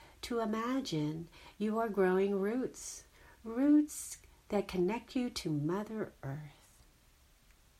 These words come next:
And as you grow them into the earth, imagine they are pulling in Mother Earth energy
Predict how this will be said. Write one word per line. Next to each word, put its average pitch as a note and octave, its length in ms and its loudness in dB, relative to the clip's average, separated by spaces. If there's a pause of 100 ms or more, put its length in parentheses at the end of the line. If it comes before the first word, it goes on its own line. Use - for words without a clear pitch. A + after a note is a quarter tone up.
(920)
And D#3+ 160 0
as C#4 560 6
you B3 200 0
grow F#3 460 2
them D3 300 0
into F3+ 500 -2
the F3+ 220 0
earth, D#3+ 580 -6
imagine F3+ 920 0 (1800)
they G#3 520 4
are D#3 180 0
pulling G#3+ 580 -2
in G#3+ 500 -2
Mother G3+ 440 -2
Earth F3 340 -4
energy G#3+ 760 -4